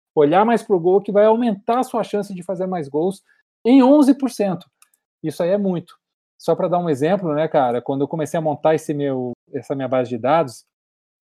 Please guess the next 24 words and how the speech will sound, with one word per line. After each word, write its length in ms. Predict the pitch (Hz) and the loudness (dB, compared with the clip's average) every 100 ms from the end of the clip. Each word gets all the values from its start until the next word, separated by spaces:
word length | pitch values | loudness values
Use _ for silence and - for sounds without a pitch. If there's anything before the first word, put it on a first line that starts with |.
| _ | _
eu 80 | 151 | -4
fiquei 220 | 143 - | -2 -2
muito, 460 | 165 190 208 185 175 | -2 2 2 2 0
muito 1040 | 160 151 170 175 190 175 165 156 151 139 143 | -6 -6 -4 -2 0 2 2 2 2 0 -2
impressionado 440 | 139 170 170 165 160 | -4 -4 0 0 0
com 140 | - | -4
o 60 | 175 | 2
Marinho, 500 | 160 139 175 185 127 | 2 2 0 -2 -4
que 140 | 139 | -6
na 60 | 143 | -6
época 220 | - 147 | -4 -4
tava 220 | 151 143 | -2 -2
no 120 | 135 | -2
Vitória 500 | 120 - 135 131 117 - _ _ - 139 | -6 -4 -2 -2 -4 -10 _ _ -20 -20
da 140 | - 127 | -6 -4
Bahia, 460 | 123 127 180 165 - _ _ _ | -2 0 2 0 -2 _ _ _
e 80 | 175 | 0
ele 120 | 202 | 0
tinha 200 | - 254 | 2 2
grandes 460 | 185 214 311 262 208 | 4 6 6 4 2
chances 380 | 214 214 208 | 2 2 0
de 80 | 156 | -4
gol, 260 | 147 185 226 | 0 0 0
mas 420 | 220 208 - 170 | 0 -4 -6 -18